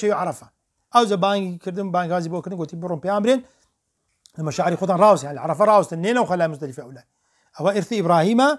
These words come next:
ئیبراهیم عەلەیهی سەلام بەو شێوە حەجی کردیە. نەقسیان دەیانگوت ئەمە لە عەرەفە ڕاناون چ گوتمان دەچین لە مزدەلیفە، ئەمە نحن حمس ئەهل حەرەم الله، نحن حر-، ئەهل حەرەم الله، لا نترك ولا نخرج منه. لە خارجی حدودی حەرەم دەرناچین. مزدەلیفە لە داخلی حەرەمە،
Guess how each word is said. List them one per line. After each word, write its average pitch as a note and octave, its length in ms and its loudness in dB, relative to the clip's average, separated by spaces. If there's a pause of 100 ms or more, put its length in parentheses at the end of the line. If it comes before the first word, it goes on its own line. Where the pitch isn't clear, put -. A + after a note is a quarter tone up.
(240)
ئیبراهیم F3+ 260 0
عەلەیهی F3+ 160 -2
سەلام F3+ 140 -2
بەو F#3+ 140 0
شێوە F#3 220 0
حەجی D#3+ 260 0
کردیە. C#3+ 360 0 (1600)
نەقسیان C4+ 320 6 (100)
دەیانگوت A#3 220 4
ئەمە B3 120 2
لە G3+ 80 4
عەرەفە G#3 260 4
ڕاناون F#3+ 300 2
چ - 100 -12
گوتمان G3 320 -2
دەچین F#3+ 260 -4
لە F#3 100 -2
مزدەلیفە، D#3 440 0
ئەمە E3+ 180 -2
نحن F3 160 -4 (100)
حمس G#3 260 -2
ئەهل E3+ 200 0
حەرەم F3 280 0
الله، F3+ 200 4 (420)
نحن F3+ 220 -8
حر-، F#3 220 -4 (280)
ئەهل F3 220 0
حەرەم E3+ 260 0
الله، A3 340 2 (320)
لا A3+ 60 10 (100)
نترك A#3+ 240 -2
ولا B3 260 2
نخرج F#3+ 240 0
منه. D#3+ 560 -2 (300)
لە D3+ 120 -8
خارجی G3 260 2
حدودی G#3 300 -4
حەرەم A3 200 2
دەرناچین. B3 440 4 (500)
مزدەلیفە G3 440 2
لە A#3+ 100 10
داخلی C4 320 6
حەرەمە، G#3 320 4